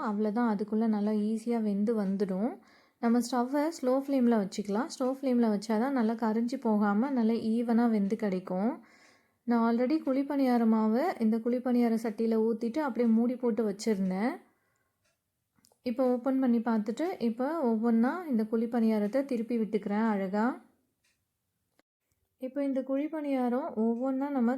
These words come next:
திருப்பி விட்டு மறுபடிக்கும் ஒரு ரெண்டுலேருந்து மூணு நிமிஷம் போல திரும்பவும் நல்லா வேக வச்சுப்போம். இந்த மாதிரி நம்ம இதை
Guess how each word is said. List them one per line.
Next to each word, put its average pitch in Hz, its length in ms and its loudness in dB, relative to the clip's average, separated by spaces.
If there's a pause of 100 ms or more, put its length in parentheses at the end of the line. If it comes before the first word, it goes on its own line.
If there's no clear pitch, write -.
திருப்பி 247 340 -4
விட்டு 226 220 -4 (300)
மறுபடிக்கும் 254 580 -2
ஒரு 247 120 0 (100)
ரெண்டுலேருந்து 254 520 0 (120)
மூணு 262 260 0
நிமிஷம் 247 360 -2
போல 233 240 0 (140)
திரும்பவும் 247 400 0
நல்லா 220 260 0
வேக 226 160 0 (100)
வச்சுப்போம். 214 480 -2 (1900)
இந்த 240 180 6
மாதிரி 294 160 2 (120)
நம்ம 254 220 4 (120)
இதை 254 120 0